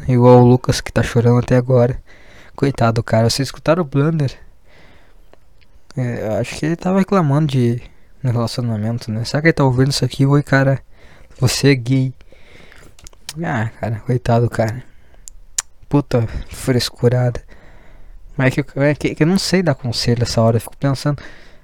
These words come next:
ah, cara, para com isso. <laughs> Não sei dar conselho, só penso assim, puta, cara, para um pouco, pelo amor de Deus. Pelo amor de Deus.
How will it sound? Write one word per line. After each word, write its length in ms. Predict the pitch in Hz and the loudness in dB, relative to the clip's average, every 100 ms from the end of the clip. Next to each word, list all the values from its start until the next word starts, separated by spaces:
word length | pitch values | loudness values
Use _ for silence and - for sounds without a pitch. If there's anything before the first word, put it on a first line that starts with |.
| - - | -18 -10
ah, 200 | 370 - | -2 -2
cara, 320 | - - - - | -4 -12 -12 -4
para 340 | - 170 294 202 | 2 2 2 -2
com 220 | - 120 | -2 -6
isso. 300 | 151 170 - - - - - - - - - - - | -4 -6 -6 -4 -4 -8 -12 -16 -18 -20 -20 -20 -20
<laughs> 1120 | - - - - - - - - - - 139 | -20 -20 -20 -20 -20 -18 -14 -12 -12 -12 -4
Não 160 | 147 | 0
sei 160 | 156 180 | 2 2
dar 100 | 180 | 2
conselho, 400 | 170 170 - 180 | 0 0 2 0
só 140 | 156 | 2
penso 180 | 135 147 | 0 0
assim, 220 | 160 175 | 0 -2
puta, 380 | 175 - - 175 | -4 -8 0 0
cara, 400 | - 104 95 95 - - | 0 -2 -2 -2 -6 -6
para 380 | - 311 359 139 | -4 -2 -2 -2
um 20 | |
pouco, 420 | 123 - 156 233 | -2 2 2 2
pelo 160 | - 135 | 2 2
amor 360 | 120 117 165 208 | 2 0 2 4
de 140 | 143 | 2
Deus. 640 | 117 120 180 170 - - - - - - - - - - - - | 2 2 2 2 -2 -12 -18 -20 -20 -20 -20 -20 -20 -20 -14 -4
Pelo 120 | 127 | 0
amor 280 | 120 120 170 | 2 4 2
de 100 | 156 | 0
Deus. 720 | 117 131 170 - - - - | 0 2 2 -2 -6 -6 -10